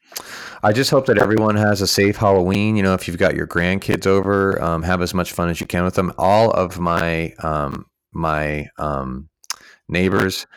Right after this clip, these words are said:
are gonna be out in the street walking around. So just drive safely, you know, if you're out and about. I think it's a time of year where, um,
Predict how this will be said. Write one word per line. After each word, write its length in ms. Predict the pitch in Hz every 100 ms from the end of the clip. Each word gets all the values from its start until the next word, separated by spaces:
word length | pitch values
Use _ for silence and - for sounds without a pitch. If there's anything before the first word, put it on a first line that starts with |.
| - _
are 380 | - 80 76 71 90
gonna 140 | 82
be 140 | 78 82
out 140 | 85
in 60 | 67
the 80 |
street 400 | 78 - 85 80 -
walking 300 | 80 78 82
around. 380 | 82 85 85 82
So 360 | - 82 78 76 -
just 240 | 98 - _ -
drive 320 | 98 95 95
safely, 640 | - 92 92 - 110 110 104
you 80 | 98
know, 260 | 104 113 - - - -
if 240 | 87 -
you're 280 | 85 87 -
out 260 | 87 87 -
and 120 | 85
about. 400 | 82 87 87 - - - _
I 40 | -
think 200 | - -
it's 140 | 87
a 60 | 78
time 340 | - 85 87
of 140 | 82 82
year 300 | 82 85 82
where, 500 | 80 76 73 76 -
um, 360 | 73 73 71